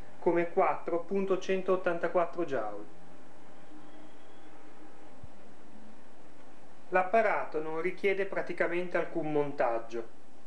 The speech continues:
È importante che il tavolo cui viene agganciato sia in piano, altrimenti la corda di nylon può attorcigliarsi. Inoltre, per effettuare misure il più precise possibile,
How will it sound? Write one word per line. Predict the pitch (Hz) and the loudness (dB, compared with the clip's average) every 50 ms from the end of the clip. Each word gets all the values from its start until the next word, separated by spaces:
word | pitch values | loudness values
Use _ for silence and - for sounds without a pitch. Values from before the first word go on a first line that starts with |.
| - - | 0 2
È | 175 | 4
importante | 175 175 175 202 196 196 196 226 226 233 226 226 220 | 4 4 6 4 4 4 4 2 2 2 2 0 2
che | 214 202 | 2 2
il | 180 175 - - | 2 2 0 0
tavolo | - 196 196 190 180 165 156 156 | 2 2 2 2 0 0 -2 -2
cui | - 170 160 | -2 -4 -2
viene | 156 175 180 180 180 | 0 0 2 2 2
agganciato | 170 160 - 165 156 156 147 - - 160 143 135 - - 147 - | 0 0 2 0 0 0 0 0 2 2 2 2 0 -2 -4 -4
sia | - - 190 196 180 | -4 -2 2 2 2
in | 175 170 156 151 | 2 2 0 -2
piano, | - 160 151 135 127 123 120 120 120 120 - - - | 0 2 2 4 2 2 0 -2 -4 -6 -6 -4 0
altrimenti | - 170 175 175 180 196 190 208 208 202 196 190 | 2 2 2 2 2 2 2 2 2 2 2 2
la | 170 151 - | 2 2 2
corda | - 180 175 175 170 170 | 2 2 2 2 2 0
di | 156 156 | 0 0
nylon | 156 160 156 156 160 160 160 160 151 143 - | 2 2 2 4 4 2 2 2 0 2 4
può | 165 156 147 | 4 4 4
attorcigliarsi. | 147 - - 160 147 143 - - 151 139 135 131 127 117 110 107 107 104 - - - 120 113 - - - - - - - - - - - - | 4 4 4 4 4 4 2 -4 -4 -4 -2 0 2 2 2 0 -2 -4 -4 -4 -4 -4 -4 -4 -4 -4 -4 -4 -4 -4 -4 -4 -4 -2 0
Inoltre, | 160 180 208 214 208 196 196 190 196 190 | 4 6 6 8 6 6 4 4 2 4
per | - 175 165 | 4 4 2
effettuare | 147 - - 160 - - 175 175 175 175 170 | 2 0 -2 -4 -2 2 4 4 4 4 2
misure | 160 156 151 - 165 175 175 165 | 0 -2 -2 0 2 4 4 4
il | 147 - | 4 2
più | - 160 | 0 -2
precise | - 151 147 - - 180 175 160 156 | -2 -2 -2 0 2 2 2 2 2
possibile, | - 143 135 135 - - 180 175 156 139 139 135 143 147 | 2 0 0 0 0 0 2 2 2 0 0 0 0 0